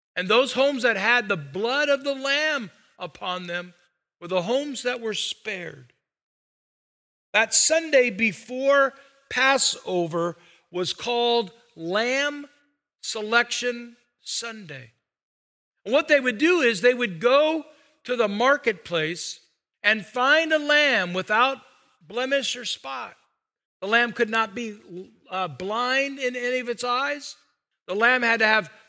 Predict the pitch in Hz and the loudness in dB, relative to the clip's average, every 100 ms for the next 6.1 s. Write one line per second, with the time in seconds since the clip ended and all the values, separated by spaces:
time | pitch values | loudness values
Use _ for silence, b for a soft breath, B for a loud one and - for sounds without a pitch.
0 | - 254 254 262 196 - - 277 285 269 | -2 -2 0 -2 -4 -8 -8 -4 -4 -6
1 | - _ _ _ _ _ 202 240 254 247 | -10 _ _ _ _ _ -2 2 2 2
2 | 240 226 220 214 - _ _ - 247 277 | 2 4 4 2 -4 _ _ -6 -2 0
3 | 277 233 - - 277 277 262 _ _ _ | 0 -4 -6 -8 -4 -4 -6 _ _ _
4 | _ _ _ _ _ _ _ 233 254 254 | _ _ _ _ _ _ _ -10 -8 -6
5 | 262 - 269 269 269 262 262 269 277 240 | -8 -4 -2 -2 -2 -8 -8 -8 -12 -14
6 | 143 | -20